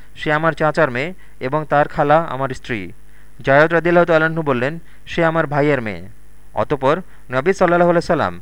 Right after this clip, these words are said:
খালার পক্ষে ফয়সালা দিলেন এবং বললেন, "খালা মায়ের স্থান অধিকারিণী।"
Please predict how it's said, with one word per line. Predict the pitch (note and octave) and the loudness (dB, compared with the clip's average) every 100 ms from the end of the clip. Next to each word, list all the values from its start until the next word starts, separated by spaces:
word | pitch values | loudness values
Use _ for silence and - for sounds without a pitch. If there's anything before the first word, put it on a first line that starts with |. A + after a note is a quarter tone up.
| - | -6
খালার | - C#3+ D#3+ | 0 2 2
পক্ষে | F3 - E3 D#3+ - - - | 0 -2 -4 -6 -10 -6 0
ফয়সালা | D3+ E3+ D3+ | 2 2 2
দিলেন | A#2+ A2 D3+ E3+ - - | 0 -2 -4 -6 -12 -6
এবং | B2+ D#3 | -2 0
বললেন, | D3+ D#3+ A#2 F2+ - - | 0 0 -2 -4 -12 -4
"খালা | C#3 D3+ E3 | 0 2 2
মায়ের | C#3 C#3 D#3 | 2 0 0
স্থান | - D#3+ D#3 | -4 -4 -2
অধিকারিণী।" | C3+ C#3 A#2 G#2+ F#2+ | -4 -2 -2 -2 -8